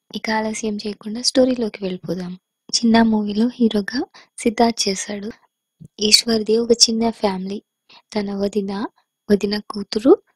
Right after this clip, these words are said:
తను ఉంటారు. ఈశ్వర్ వాళ్ళ అన్నయ్య ఒక గవర్నమెంట్ ఎంప్లాయీ. జాబ్‌లో ఉండగానే హార్ట్ అటాక్ వచ్చి చనిపోతారు. అప్పటి నుండి చిన్న వాళ్ళ అన్నయ్య ఫ్యామిలీని చూసుకుంటూ అక్కడే ఉంటాడు. చిన్న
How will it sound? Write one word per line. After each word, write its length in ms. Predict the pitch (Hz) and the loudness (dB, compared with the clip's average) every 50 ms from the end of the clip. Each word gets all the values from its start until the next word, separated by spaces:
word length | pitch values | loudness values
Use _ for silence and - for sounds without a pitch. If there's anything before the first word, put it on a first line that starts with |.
| _ _ - | _ _ 0
తను 260 | 214 208 202 208 220 254 | 0 2 2 2 4 4
ఉంటారు. 460 | 269 233 208 196 - - 185 190 - - _ _ _ _ _ _ _ _ - | 4 4 2 0 -4 -8 -8 -8 -10 -12 _ _ _ _ _ _ _ _ -4
ఈశ్వర్ 400 | 214 214 208 - 226 233 240 254 | 0 2 2 4 4 2 2 2
వాళ్ళ 220 | 240 226 214 208 202 | 4 2 2 2 0
అన్నయ్య 340 | 202 196 202 196 185 196 196 | -4 -6 -6 -6 -4 -2 0
ఒక 200 | 220 254 262 - 285 | 0 0 0 0 -2
గవర్నమెంట్ 540 | 254 - 208 190 190 190 196 202 202 202 - | 0 0 0 -2 -2 -4 -6 -8 -8 -8 -8
ఎంప్లాయీ. 460 | 202 196 190 - 190 185 185 185 185 233 _ _ - - - - _ _ _ _ _ _ _ _ - | -8 -10 -8 -8 -8 -8 -8 -8 -10 -12 _ _ -20 -20 -20 -20 _ _ _ _ _ _ _ _ 0
జాబ్‌లో 420 | - 208 208 214 208 208 226 247 240 | 0 2 2 0 0 2 2 4 4
ఉండగానే 540 | 226 214 208 214 214 214 208 202 196 196 196 214 _ _ - _ _ - | 4 4 2 -2 -4 -4 -6 -6 -6 -8 -10 -12 _ _ -20 _ _ -10
హార్ట్ 260 | - 240 226 220 - | -6 -4 -4 -4 -4
అటాక్ 300 | - - 214 196 196 - - | -6 -6 -8 -8 -8 -8 -8
వచ్చి 280 | 190 185 - - - 247 | -8 -6 -6 -6 -6 -4
చనిపోతారు. 760 | 254 - 247 226 214 214 202 214 202 - - 196 190 185 - 190 _ _ _ _ - | -2 -2 -2 -2 -4 -4 -6 -8 -10 -10 -8 -10 -8 -8 -10 -12 _ _ _ _ -12
అప్పటి 320 | 202 196 - 208 202 - 220 | -12 -10 -8 -10 -10 -8 -6
నుండి 320 | 202 202 202 190 - 185 196 226 _ - - - - _ _ - | -6 -6 -6 -4 -6 -6 -6 -6 _ -20 -20 -20 -20 _ _ 0
చిన్న 240 | - - 220 214 214 214 208 | 0 2 2 0 -2 -4 -4
వాళ్ళ 220 | 202 196 196 196 | -4 -4 -4 -4
అన్నయ్య 280 | 196 190 196 208 220 220 | -6 -6 -6 -4 -6 -6
ఫ్యామిలీని 520 | 220 - 208 202 196 190 190 190 185 185 | -6 -6 -8 -8 -8 -8 -8 -8 -8 -8
చూసుకుంటూ 540 | 185 196 185 185 - - - - 196 202 - - | -8 -8 -8 -8 -8 -8 -8 -12 -10 -4 -2 -2
అక్కడే 360 | 277 277 - - 226 226 254 285 _ _ - - _ _ _ _ - | -2 -2 -6 -10 -10 -10 -10 -10 _ _ -20 -20 _ _ _ _ 0
ఉంటాడు. 460 | 226 226 214 196 - 196 185 175 - 254 _ _ _ _ - - | 2 2 2 0 -2 -6 -8 -10 -12 -14 _ _ _ _ -6 -2
చిన్న 260 | - 247 240 226 226 | 0 2 2 4 4